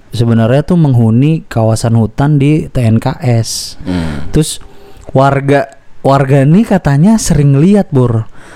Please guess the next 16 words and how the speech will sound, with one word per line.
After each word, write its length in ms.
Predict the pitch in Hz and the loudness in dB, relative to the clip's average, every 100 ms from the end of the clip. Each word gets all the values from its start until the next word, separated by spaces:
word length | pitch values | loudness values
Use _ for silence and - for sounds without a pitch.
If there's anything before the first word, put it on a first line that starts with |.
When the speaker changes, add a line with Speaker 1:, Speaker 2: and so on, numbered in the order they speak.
| - - | -16 -8
Speaker 1:
Sering 360 | - 135 135 | -2 0 2
ngelihat 360 | 127 123 123 123 - | 2 2 0 -2 -8
si 320 | - - 123 | -8 -2 0
Uhang 300 | 131 127 127 | 2 2 2
Pandak 380 | 120 120 123 120 | 0 2 2 0
ini. 420 | 156 170 156 131 123 - - - - | 0 2 2 2 -2 -10 -18 -14 -4
Cuman 420 | 135 135 185 240 | 0 2 4 2
tiap 260 | 202 160 - | 2 -2 0
kali 400 | 143 135 139 - | 0 2 0 -2
pengen 500 | - 127 131 127 127 127 127 127 127 | -2 0 2 2 2 2 2 2 2
diabadikan 800 | 127 127 127 123 127 143 - 165 | 2 2 2 2 2 0 0 0
gitu, 160 | 151 143 | 0 0
maksudnya 260 | 151 165 | -2 -2
difoto, 800 | 139 - 139 156 - - 147 143 | -4 -2 -2 -2 -4 -2 2 2
Speaker 2:
Hmm. 60 | 120 | 0
Speaker 1:
direkam, 600 | 120 143 156 - 156 | 0 0 -4 -2 -2